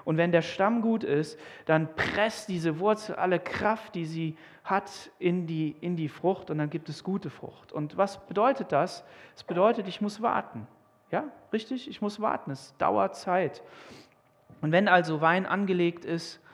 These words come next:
und das Römische Reich hat ja im, im, im Ganzen natürlich für Frieden gesorgt, was die Straßen anbetrifft, für, für Sicherheit und Stabilität, das hat es ja schon,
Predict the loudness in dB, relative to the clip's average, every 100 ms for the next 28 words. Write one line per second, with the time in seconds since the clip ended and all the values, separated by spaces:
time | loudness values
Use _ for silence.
0 | -20 -20 -6 0 2 0 -2 4 4 4
1 | 6 6 6 2 2 4 4 2 -2 -2
2 | -4 -2 -6 -8 -4 4 4 4 -2 -4
3 | -4 -4 -2 -2 -2 -8 -16 -20 -20 -6
4 | -4 -2 0 0 0 0 2 2 2 -4
5 | -6 -8 -8 0 2 0 -2 -4 -4 -6
6 | -8 -10 -12 -6 0 0 0 -8 -18 -4
7 | -2 0 0 4 4 4 -2 0 0 0
8 | -2 2 2 2 -2 -2 -4 -4 -6 -4
9 | -2 -2 -4